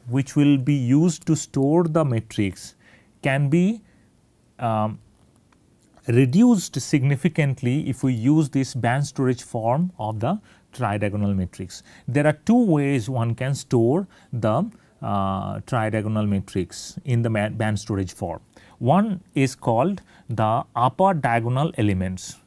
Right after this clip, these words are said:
with the help of upper diagonal elements. Upper diagonal elements, so th-, we know that this is diagonal element and this part is upper diagonal element. So, with the help of only upper diagonal element, I can store it, and the way I can store it is following.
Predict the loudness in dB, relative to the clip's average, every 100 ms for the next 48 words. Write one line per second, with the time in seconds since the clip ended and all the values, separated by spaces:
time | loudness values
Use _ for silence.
0 | _ -2 0 0 0 0 0 -2 -2 0
1 | 0 2 0 0 0 0 -2 -2 -6 -8
2 | -6 -2 0 2 2 2 2 2 2 0
3 | -2 -4 -4 -4 0 2 4 2 0 -2
4 | -2 -2 -2 0 2 2 2 0 2 2
5 | 2 2 -2 -4 _ _ _ _ _ _
6 | -4 -2 0 2 0 0 0 2 -2 -2
7 | 0 0 2 2 2 0 0 0 0 0
8 | -2 -6 -20 -8 0 4 4 4 4 4
9 | 2 2 0 2 2 4 0 2 2 2
10 | 2 4 4 4 2 2 2 0 -2 -2
11 | 0 -2 -4 0 0 0 -4 -8 -4 -2
12 | 0 2 0 -2 -6 -4 0 2 2 0
13 | -6 -6 -2 2 2 2